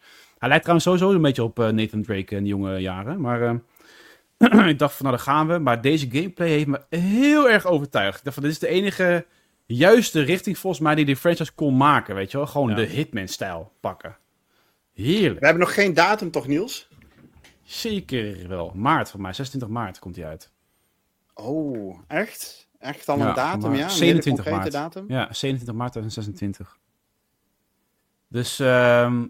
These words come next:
Speaker 1: heel erg blij mee. Ik weet niet of jullie ooit, hebben jullie de James Bond games van vroeger gespeeld? Weet je, Agent Under Fire en zo. En, eh,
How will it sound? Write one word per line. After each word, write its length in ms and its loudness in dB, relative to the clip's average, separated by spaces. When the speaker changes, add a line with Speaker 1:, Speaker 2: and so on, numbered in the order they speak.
Speaker 1:
heel 380 6
erg 120 4
blij 200 2
mee. 180 4
Ik 80 -2
weet 100 2
niet 80 0
of 60 -10
jullie 180 -2
ooit, 180 2
hebben 260 0
jullie 160 2
de 260 4
James 220 2
Bond 240 0
games 160 4
van 120 -4
vroeger 240 -2
gespeeld? 380 -6
Weet 140 -8
je, 60 -10
Agent 200 -2
Under 180 -2
Fire 380 0
en 120 0
zo. 340 -2
En, 180 -2
eh, 280 -4